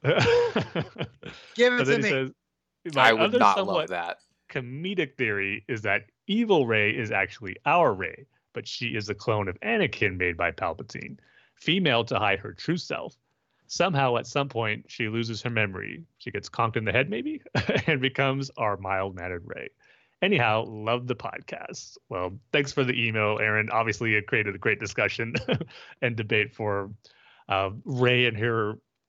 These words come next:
Speaker 1: role in the, the Skywalker saga and just the galaxy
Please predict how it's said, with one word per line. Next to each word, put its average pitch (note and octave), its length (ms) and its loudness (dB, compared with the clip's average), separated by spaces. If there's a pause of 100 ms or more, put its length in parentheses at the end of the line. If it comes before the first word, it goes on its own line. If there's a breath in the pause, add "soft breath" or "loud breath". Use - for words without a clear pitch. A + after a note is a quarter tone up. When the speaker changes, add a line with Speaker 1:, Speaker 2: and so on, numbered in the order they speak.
(140)
Speaker 1:
role C#3 520 4
in C3+ 380 0
the, F3+ 120 -10 (140)
the A2+ 120 -6 (340)
Skywalker C#3 600 2
saga B2+ 380 -2
and A2+ 100 -4
just A2+ 160 -8
the A#2 60 -6
galaxy G#2 640 -2